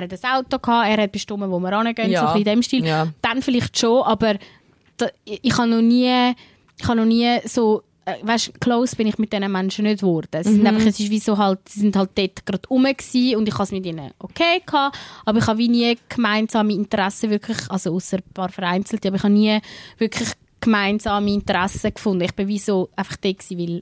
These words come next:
Speaker 1: halt er
Speaker 2: Ja.
Speaker 1: da gewesen ist. Und das, das finde ich schon krass. Ich find, find das aber kann auch mega schön sein.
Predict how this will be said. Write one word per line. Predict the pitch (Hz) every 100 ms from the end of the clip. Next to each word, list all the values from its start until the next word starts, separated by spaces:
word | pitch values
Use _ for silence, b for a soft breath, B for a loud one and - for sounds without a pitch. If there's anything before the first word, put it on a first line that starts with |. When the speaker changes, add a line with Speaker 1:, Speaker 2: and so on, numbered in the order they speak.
| -
Speaker 1:
halt | 196 185
er | 175 185 196
Speaker 2:
Ja. |
Speaker 1:
da | 202
gewesen | 214 - 226 196
ist. | - B B B
Und | 226
das, | 277 269 -
das | 320 -
finde | 269
ich | -
schon | 285
krass. | - 311 -
Ich | -
find, | 214 -
find | - 214
das | -
aber | 185
kann | - 196 185
auch |
mega | 190 190 190
schön | - 220 254 320
sein. | - 277